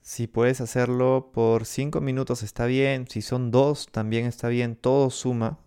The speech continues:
Algo que te recomienda Dan Brulé, que también es uno de los referentes de respiración en el mundo,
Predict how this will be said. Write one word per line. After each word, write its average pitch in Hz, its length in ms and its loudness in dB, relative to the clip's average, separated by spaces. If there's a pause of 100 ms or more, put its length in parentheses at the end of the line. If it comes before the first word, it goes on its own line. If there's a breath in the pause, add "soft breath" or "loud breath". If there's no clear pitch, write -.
Algo 117 220 -4
que 123 80 -2
te 117 100 -2
recomienda 110 480 0
Dan 113 300 -2
Brulé, 117 360 2
que 110 120 -6
también 107 420 -4
es 107 300 -6 (400)
uno 113 220 -2
de 113 60 0
los 107 160 -2
referentes 104 640 -6
de 104 120 -6
respiración 101 640 -10
en 110 60 -4
el 107 80 -4
mundo, 110 520 -6